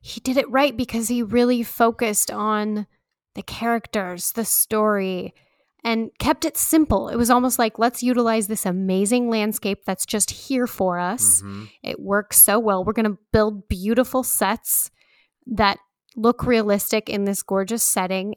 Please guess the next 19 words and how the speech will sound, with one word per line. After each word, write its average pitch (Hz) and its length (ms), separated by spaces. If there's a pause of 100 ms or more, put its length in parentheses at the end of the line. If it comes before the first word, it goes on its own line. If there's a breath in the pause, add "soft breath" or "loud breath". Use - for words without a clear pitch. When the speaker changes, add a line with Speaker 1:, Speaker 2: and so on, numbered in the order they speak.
Speaker 1:
and 202 440 (260)
we're 247 140
gonna 254 180
keep 262 320
it, 262 180 (280)
keep 254 260
it 262 100
simple, 269 380
stupid." 233 600 (240)
That's - 480 (100)
a 233 60
Speaker 2:
Yeah. 233 180
Speaker 1:
good 214 80
motto. 196 540 (520 soft breath)
Speaker 2:
Well, 196 460
Speaker 1:
Um, 131 80
Speaker 2:
and, 123 180
you 143 120
know, 104 260